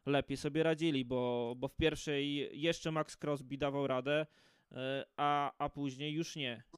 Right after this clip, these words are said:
I nie było kim go zastępować, bo zmiennicy,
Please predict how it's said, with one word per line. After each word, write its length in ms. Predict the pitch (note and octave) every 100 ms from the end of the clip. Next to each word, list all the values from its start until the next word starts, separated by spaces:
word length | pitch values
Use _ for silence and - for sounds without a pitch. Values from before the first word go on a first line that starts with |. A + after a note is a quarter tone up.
| _
I 480 | D3+ D3+ D#3 D#3 D#3
nie 140 | E3+ E3
było 300 | F3 F3 F3
kim 240 | - E3
go 140 | E3
zastępować, 760 | D#3+ D#3+ E3+ D#3 E3 D3+ C3 B2+
bo 200 | A#2+ C3+
zmiennicy, 720 | C3+ C3+ C#3 D3 C#3+ - C3+